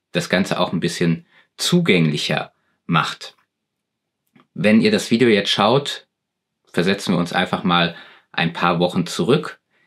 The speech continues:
in, ja, die erste Augusthälfte diesen Jahres zweitausendzweiundzwanzig. Wir hatten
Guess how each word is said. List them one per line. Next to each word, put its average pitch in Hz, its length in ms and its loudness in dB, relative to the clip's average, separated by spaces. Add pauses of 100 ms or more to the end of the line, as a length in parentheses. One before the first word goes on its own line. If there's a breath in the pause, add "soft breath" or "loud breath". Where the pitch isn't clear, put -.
(240)
in, 95 380 2 (140)
ja, 80 320 -2
die 85 80 0
erste 98 320 0
Augusthälfte 120 800 -2
diesen 90 260 0
Jahres 92 460 0
zweitausendzweiundzwanzig. 85 1400 0 (600 soft breath)
Wir 98 440 2 (120)
hatten 98 420 -2